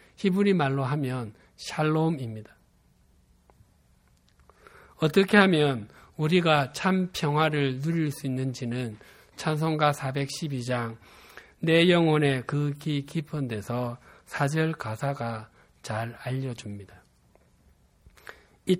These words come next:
땅 위에 험한 길 가는 동안 참된 평화가 어디 있나?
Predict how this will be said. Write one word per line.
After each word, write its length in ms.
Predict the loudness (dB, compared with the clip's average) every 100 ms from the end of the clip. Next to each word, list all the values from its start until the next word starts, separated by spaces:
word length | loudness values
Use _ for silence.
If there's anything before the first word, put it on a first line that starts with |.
| 6
땅 280 | 8 8
위에 260 | 8 8 6
험한 500 | 4 2 2 4 2
길 340 | 2 0 0
가는 380 | -2 0 2 2
동안 500 | 0 -2 -2 -4 -8 -12 -20 -16
참된 580 | -6 2 4 4 4 2
평화가 720 | -2 0 2 0 0 -2 -2 -4
어디 260 | -4 -2
있나? 420 | -2 -4 -6 -8